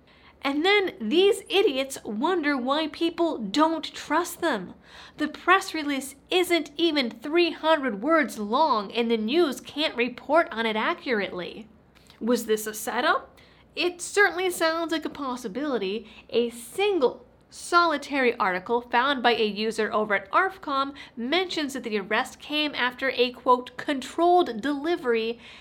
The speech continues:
and I have saved that page with archive in case they decide to change it. So at best, we have a case of Joe Citizen trying to do the right thing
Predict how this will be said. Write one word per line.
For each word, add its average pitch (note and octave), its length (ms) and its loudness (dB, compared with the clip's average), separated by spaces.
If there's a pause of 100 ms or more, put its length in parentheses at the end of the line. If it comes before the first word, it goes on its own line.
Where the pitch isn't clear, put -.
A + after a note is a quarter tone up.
(240)
and B3+ 180 -2
I C4 100 -4
have A3+ 220 -8
saved E4+ 440 -2
that D4 200 2
page C#4+ 300 -4
with A#3+ 200 -2
archive C4 540 2
in A3+ 80 -4
case A#3+ 300 -4
they A3+ 100 0
decide F#3 400 -4
to - 80 -12
change B3 460 -4
it. - 260 -16 (840)
So D4 280 -2
at C4+ 280 0
best, E4 440 0 (260)
we D#4 280 0
have D#4+ 160 2
a C#4+ 40 -4
case B3 340 -4
of F#3+ 200 -8
Joe C#4 300 0
Citizen B3+ 460 -4
trying A#3+ 260 -2
to B3 60 -6
do D4 240 -4
the A#3+ 120 -2
right A3 280 0
thing F4+ 460 0